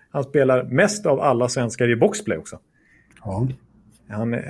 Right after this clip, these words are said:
Speaker 1: får enormt defensivt förtroende dessutom, så att han, han är väldigt mångfacetterad. Och, eh, fortsätter ju att ösa in poäng dessutom. Så, eh, även om Calgary har svagt den här säsongen, liksom Nashville med Filip Forsberg, så har jag med båda två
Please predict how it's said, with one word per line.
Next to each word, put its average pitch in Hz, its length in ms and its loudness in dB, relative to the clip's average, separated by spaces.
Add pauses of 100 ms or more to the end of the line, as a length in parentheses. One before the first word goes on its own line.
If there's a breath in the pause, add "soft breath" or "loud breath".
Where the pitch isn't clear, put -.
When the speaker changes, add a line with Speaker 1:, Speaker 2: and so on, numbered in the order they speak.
(140)
Speaker 1:
får - 200 -2
enormt 139 640 -2
defensivt 135 480 0
förtroende 101 380 -6
dessutom, 90 380 -10
så 98 100 -8
att - 120 -10
han, 110 220 -8
han 113 260 -6
är 117 180 -4
väldigt 131 460 -2
mångfacetterad. 123 880 0 (600 soft breath)
Och, - 360 -10
eh, 92 280 -4 (720)
fortsätter 131 440 0
ju 127 60 2
att - 100 0
ösa 113 180 -2
in 104 140 -4
poäng 117 180 2
dessutom. 90 380 -6 (720 soft breath)
Så, 95 340 -10
eh, 90 60 -12 (680)
även 131 240 4
om 123 180 -2
Calgary 120 340 0
har 110 60 -8
svagt 131 420 0
den 120 80 -2
här 104 80 0
säsongen, 101 420 -2
liksom 104 360 -2
Nashville 123 360 0
med 107 100 -2
Filip 107 160 0
Forsberg, 117 400 0
så 104 180 -6
har 98 100 -2
jag 101 100 0
med 98 120 -4
båda 90 220 -6
två 87 180 -10